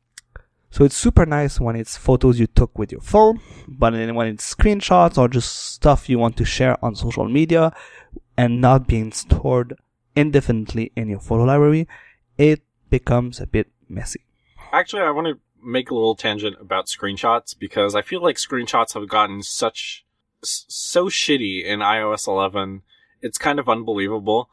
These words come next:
Speaker 2: So, uh, as you may recall, now in I O S eleven, when you take a screenshot, there's a little screenshot thing that pops up in the bottom corner of the screen. And I talked in a previous episode how that thing is completely unreliable for me, where often the modifications that I make are never saved in my library,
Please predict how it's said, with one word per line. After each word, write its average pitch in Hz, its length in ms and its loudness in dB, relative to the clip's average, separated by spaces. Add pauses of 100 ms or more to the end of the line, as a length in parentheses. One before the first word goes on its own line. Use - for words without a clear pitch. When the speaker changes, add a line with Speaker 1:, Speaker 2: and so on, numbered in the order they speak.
(320)
Speaker 2:
So, 110 520 2 (180)
uh, 110 400 2 (280)
as 170 200 0
you 202 80 -4
may 185 100 2
recall, 151 440 2
now 143 180 -2
in 139 80 -2
I 131 140 0
O 123 80 0
S 131 140 -4
eleven, 123 220 -2
when 127 140 -2
you 110 60 -6
take 117 200 -6
a 113 40 -14
screenshot, 110 380 -4
there's 107 180 -6
a 110 40 -8
little 107 200 -4
screenshot 107 420 -6
thing 107 160 -8
that 104 80 -6
pops - 300 -2
up 98 100 -12
in 101 60 -12
the 98 60 -10
bottom 92 400 -4
corner 92 320 -8
of 90 80 -10
the 90 60 -16
screen. 139 400 -8 (400)
And 120 380 -2
I 131 140 0
talked - 340 -6
in 143 60 -2
a 117 60 -6
previous 139 300 -8
episode 147 380 -2
how 107 240 0
that 113 260 -2
thing 120 220 -4
is 104 340 -6
completely 123 520 -4
unreliable 113 640 0
for 147 140 -6
me, 143 180 -4
where 104 320 2
often 113 340 -2
the 107 60 -6
modifications 107 720 -6
that 98 120 -2
I 95 60 -6
make 98 280 -6
are 110 160 -4
never 110 280 -2
saved 107 340 -4
in 107 160 -10
my 104 140 -2
library, 110 480 0